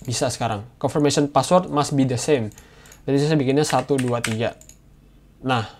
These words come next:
must be, must agree to terms, saya centang, klik, pindah ke home. Nah, paling kalau di home-nya biar kita bedain, kita kasih satu heading aja gitu,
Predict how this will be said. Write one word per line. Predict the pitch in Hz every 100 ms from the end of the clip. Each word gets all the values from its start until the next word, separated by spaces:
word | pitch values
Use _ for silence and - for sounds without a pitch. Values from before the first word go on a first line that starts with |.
| -
must | 135 131 143
be, | 151
must | 143 143 151
agree | 143 147
to | 143 131
terms, | 165 180 - - - _ _ _
saya | - 127
centang, | 117 110 156 175 - _ -
klik, | 160 175 - - _ -
pindah | 135 156 160
ke | 165 180 175 - _ _ _ -
home. | 131 107 101 - - - _ -
Nah, | 123
paling | 123 147
kalau | 156 139 131
di |
home-nya | 127 139 156
biar | 139 127
kita | - 120
bedain, | 113 110 117 139
kita | 139 139
kasih | 127 - 120 117 - - - - - -
satu | 117 - 120 117 113 113 110
heading | 117 120 120
aja | 123 123
gitu, | 113 107